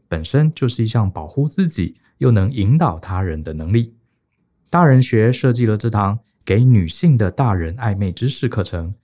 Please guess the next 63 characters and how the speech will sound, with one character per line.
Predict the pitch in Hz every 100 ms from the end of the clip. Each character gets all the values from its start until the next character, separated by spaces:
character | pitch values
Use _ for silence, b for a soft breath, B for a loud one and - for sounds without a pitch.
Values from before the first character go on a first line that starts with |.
| _ _ -
由 | 110 117
知 | - 170
名 | 170 101
的 | 98
两 | 80
性 | - 113
作 | 113 110
家 | 127 127 131 b -
《大 | 175 127
魔 | 107 98
王 | 104 98 101
的 | 110
恋 | 147
爱 | 135 107
人 | 90 92
类 | 143 160
学 | - 92 107
笔 | 85
记》 | 78 151
作 | 127 139
者 | 104 101 - -
张 | 170 185
玉 | 196
琪 | 127 -
老 | 90 85
师 | -
担 | 98 127
纲。 | 139 151 156 _ _ _ _ _ _
在 | - 170 156
这 | 143 156
堂 | 135
课 | 143 156
当 | 147 151
中， | 165 170 160
我 | 87
们 | 107
会 | 120 123
透 | - 135
过 | 123 120 104
几 | - -
个 | - 87
个 | - 156
案 | 143 120
的 | 90
讨 | - -
论， | 85 151 123 - _ _
教 | - 160
导 | 143 110
女 | 85
生 | - 151
们 | 135 107 _ -
如 | 117
何 | 135
正 | 135 233 185
确 | - 131
的 | 101
利 | 110
用 | 110 101
适 | - 240
度 | 160 131
的 | 107
暧 | 110
昧， | 110 107 -